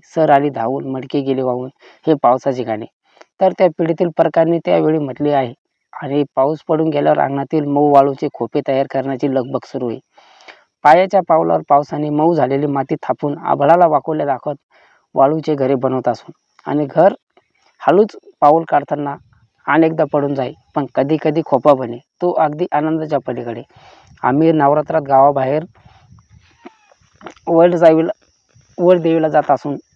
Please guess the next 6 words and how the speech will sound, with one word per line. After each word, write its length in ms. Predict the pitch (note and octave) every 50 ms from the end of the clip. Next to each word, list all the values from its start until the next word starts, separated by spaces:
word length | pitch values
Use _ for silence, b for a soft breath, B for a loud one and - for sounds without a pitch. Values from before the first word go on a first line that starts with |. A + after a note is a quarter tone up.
| - -
रस्त्यात 360 | D3 B2+ - - E3+ D3 -
आजोबाला 420 | C#3+ C3+ C#3+ D#3 C#3 C#3+ D3 D3+ D3 - -
खळगी 280 | - C3 C3+ C3+ D3
होती. 260 | C3+ A#2 - - A2 - _ _ _ _ _ -
त्या 100 | E3+ D#3+ D#3
खळग्यामध्ये 600 | - C3+ C#3 D3 D#3 D3 D3 D3 C#3+ C#3+ D3